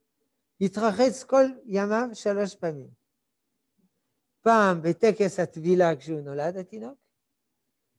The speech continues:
פעם אחרי שהוא מת בטקס הקבורה, ופעם בגיל לא יודע כמה, בטקס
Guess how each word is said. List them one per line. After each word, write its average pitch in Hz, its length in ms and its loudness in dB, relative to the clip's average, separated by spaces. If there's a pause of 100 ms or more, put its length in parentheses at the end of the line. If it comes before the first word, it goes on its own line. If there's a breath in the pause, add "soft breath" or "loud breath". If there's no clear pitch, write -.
(140)
פעם 208 720 4
אחרי 185 320 0
שהוא 185 280 -2
מת 180 380 0
בטקס 156 680 -8
הקבורה, 151 1600 -6 (1080)
ופעם 269 840 2
בגיל 202 420 0
לא 170 120 -4
יודע 156 240 -4
כמה, 214 440 -4 (460)
בטקס 196 760 -6